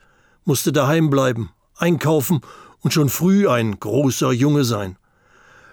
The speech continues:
Also schmierte ich mir nach der Schule Stullen mit guter Butter oder kochte mir eine von diesen Maggi-Pulversuppen aus der Schachtel. Erbsensuppe,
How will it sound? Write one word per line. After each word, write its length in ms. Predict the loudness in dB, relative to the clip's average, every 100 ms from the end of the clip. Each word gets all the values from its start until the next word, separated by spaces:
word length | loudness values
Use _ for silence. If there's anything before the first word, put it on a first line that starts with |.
| -6
Also 240 | -2 0
schmierte 400 | 2 2 2 2
ich 160 | -2 0
mir 260 | 2 4 4
nach 220 | 2 2
der 140 | 0
Schule 440 | 2 0 2 2 0
Stullen 340 | 0 2 2
mit 160 | 2 0
guter 280 | -2 0
Butter 320 | 0 2 0 0 -12 _ _ _ _
oder 200 | 0 2
kochte 320 | 0 0 2
mir 160 | 4 2
eine 160 | 2
von 160 | 2 0
diesen 280 | 0 2 2
Maggi-Pulversuppen 1400 | 2 0 0 -2 -4 0 0 2 0 0 -4 -2 0 0
aus 220 | -2 -4
der 160 | -4 -4
Schachtel. 460 | -4 -8 -8 -10 -10 _ _ _ _ _
Erbsensuppe, 680 | -8 -8 -4 -2 -2 -2 -6